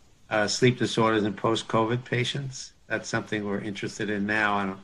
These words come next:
know if, if, but if you could let Jan-, Janet know if you have information there, that would be helpful.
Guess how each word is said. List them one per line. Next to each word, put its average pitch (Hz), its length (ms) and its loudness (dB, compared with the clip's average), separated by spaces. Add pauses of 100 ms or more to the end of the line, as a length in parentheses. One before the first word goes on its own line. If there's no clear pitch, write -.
(1000)
know 101 140 -2
if, 98 200 -8 (320)
if, 98 240 -20 (340)
but 107 120 -2
if 98 120 -2
you 113 120 2
could 101 140 0
let 107 200 4
Jan-, 113 380 2
Janet 107 400 0
know 101 480 -2 (100)
if - 80 -14
you 95 100 -2
have 98 200 2
information 101 600 -4
there, 92 160 -4
that 95 140 -2
would 92 120 -6
be 95 100 -2
helpful. 90 460 -8